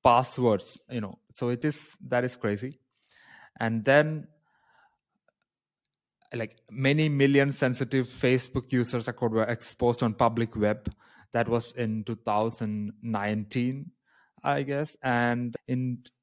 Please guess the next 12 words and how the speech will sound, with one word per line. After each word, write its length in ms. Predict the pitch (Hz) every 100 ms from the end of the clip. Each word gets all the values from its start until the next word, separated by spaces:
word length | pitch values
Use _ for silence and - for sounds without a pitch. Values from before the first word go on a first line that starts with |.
| _ -
two 80 |
thousand 320 | 131 135 135 135
nineteen 320 | 123 123 123
again, 360 | 117 123 107 104
like, 240 | 117 - _ _ _ 131
another 360 | 131 135 131
huge 380 | 120 135 127 -
number 300 | 117 110 113
of 100 | 110
Facebook 460 | - 110 - 117 - _ _ -
database 580 | 113 110 107 107 107 104 - - _ _ _
exposed. 840 | 110 - - - 110 110 131 -